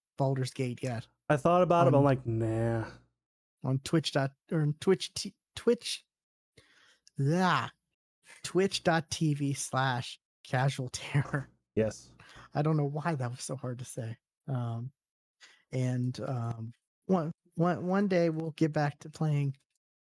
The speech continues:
Speaker 1: D and D.
Speaker 2: Well, yeah,
Speaker 1: Um,
Speaker 2: I have, I have been messing with, I have been doing, doing stuff, and
Speaker 1: See.
Speaker 2: so I have,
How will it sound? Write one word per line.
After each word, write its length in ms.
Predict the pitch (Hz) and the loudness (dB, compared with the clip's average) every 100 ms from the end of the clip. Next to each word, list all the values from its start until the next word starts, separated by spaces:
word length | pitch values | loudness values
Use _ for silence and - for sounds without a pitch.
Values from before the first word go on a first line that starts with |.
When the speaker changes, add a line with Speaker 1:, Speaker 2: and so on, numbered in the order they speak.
| _ _ | _ _
Speaker 1:
D 120 | 147 147 | 0 2
and 100 | 147 | 2
D. 240 | 143 139 - _ _ _ _ | 0 0 -4 _ _ _ _
Speaker 2:
Well, 240 | 160 165 175 | 4 6 8
yeah, 200 | 160 165 | 6 6
Speaker 1:
Um, 120 | 147 - - | 2 -10 -2
Speaker 2:
I 120 | 160 165 | 2 6
have, 580 | 147 175 185 202 196 - | 6 6 6 4 2 0
I 120 | 151 143 | 2 4
have 380 | 131 143 151 | 4 4 6
been 200 | 147 160 | 6 8
messing 400 | 156 135 - 139 | 8 4 4 6
with, 140 | 139 139 | 6 6
I 100 | 131 | 6
have 180 | 131 135 | 6 6
been 140 | 147 | 8
doing, 320 | 147 147 151 | 8 8 8
doing 200 | 156 147 | 6 6
stuff, 320 | 143 120 123 - _ _ _ - | 6 4 2 -2 _ _ _ 2
and 420 | 123 120 120 117 - - - | 6 6 4 0 -8 -20 -20
Speaker 1:
See. 340 | - - 139 135 - | -12 -4 -2 -2 4
Speaker 2:
so 180 | 127 127 | 4 6
I 140 | 131 | 6
have, 220 | 135 135 | 6 4